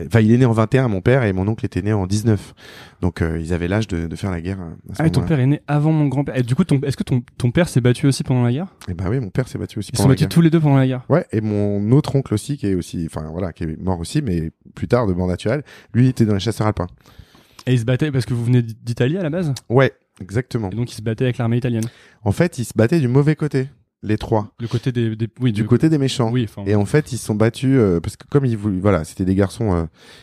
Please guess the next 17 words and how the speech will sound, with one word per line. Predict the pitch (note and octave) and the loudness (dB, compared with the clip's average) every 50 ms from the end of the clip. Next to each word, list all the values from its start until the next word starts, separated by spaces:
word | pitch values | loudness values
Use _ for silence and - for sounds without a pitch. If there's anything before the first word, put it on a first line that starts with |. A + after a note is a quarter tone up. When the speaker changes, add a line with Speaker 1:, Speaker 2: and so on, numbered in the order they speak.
| _ _ | _ _
Speaker 1:
qui | - - | -14 -8
faisaient | G2+ - G2 F#2 G#2 | -4 -2 0 2 2
leur | F#2 F#2 F2 | 2 2 0
service | G2 F#2+ F2+ F2+ - - | -2 -4 -4 -4 -4 -6
militaire. | F2+ E2+ E2 - A2 A#2 C3+ C#3 B2 | -6 -4 0 2 4 4 4 4 2
Euh, | F#2+ E2 - - - B1+ | 0 -2 -4 -6 -8 -4
na-, | F2+ F#2+ F#2+ | 0 0 0
na-, | F2+ F2+ F#2 F2+ F2 | 2 2 2 0 0
normalement, | F2 F2+ F2+ F2+ E2+ E2+ F2 E2+ E2+ F#2 G#2+ A#2+ B2 B2 | 0 0 0 -2 0 0 0 0 0 0 0 2 2 2
ils | G#2+ F#2 F2 | 2 0 0
sont | E2 E2+ D#2+ D#2 - - G2 F#2 | -2 -6 -10 -16 -12 -8 -6 -4
partis, | - G2 F2+ - - - A#2+ A#2 | -2 -2 -2 -2 -4 -4 -2 0
en | G2+ F2 | 0 0
fait, | G#2+ G2+ - | 0 -2 -2
chacun | - - - - A2 | -2 -4 -2 -2 -2
dans | G#2+ F2+ E2+ | -2 -2 -2
des | D#2+ E2 E2 | -4 -4 -4